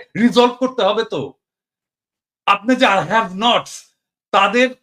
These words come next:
দিকে তাকাইতে হবে তো। তাদেরকে পলিটিক্যালি এম্পাওয়ার করতে হবে তো। আপনি তাদেরকে পলিটিক্যালি এম্পাওয়ার করবেন না এবং আপনি তার ন্যায়সঙ্গত বিদ্রোহকে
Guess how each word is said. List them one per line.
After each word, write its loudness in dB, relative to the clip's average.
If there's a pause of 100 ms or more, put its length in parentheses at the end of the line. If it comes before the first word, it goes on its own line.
(100)
দিকে -8
তাকাইতে -2
হবে -4
তো। -8 (960)
তাদেরকে 0
পলিটিক্যালি 0
এম্পাওয়ার 2
করতে -6
হবে -2
তো। -10 (140)
আপনি -2
তাদেরকে -4
পলিটিক্যালি -4
এম্পাওয়ার -2
করবেন -10
না -16 (260)
এবং -8
আপনি -4 (100)
তার -2 (680)
ন্যায়সঙ্গত -6
বিদ্রোহকে -6